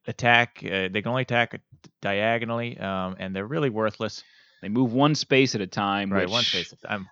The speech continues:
Speaker 2: I
Speaker 1: Wow.
Speaker 2: mean, once you know more about chess, you gotta know that that's a big slip up.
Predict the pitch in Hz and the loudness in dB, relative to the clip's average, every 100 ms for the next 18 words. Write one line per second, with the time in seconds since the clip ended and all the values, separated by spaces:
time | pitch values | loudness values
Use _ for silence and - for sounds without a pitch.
0 | - 123 123 120 117 135 156 127 113 110 | 0 2 2 2 2 2 2 2 0 0
1 | 110 107 104 98 87 - 95 - 110 98 | 0 0 0 -2 -4 -4 -4 -4 -6 0
2 | 107 104 98 95 87 90 87 104 98 101 | 2 2 0 -4 -4 -4 2 2 2 -6
3 | 90 90 104 85 - 95 85 - 85 85 | -10 -8 -8 -6 -8 -8 -10 -10 -10 -10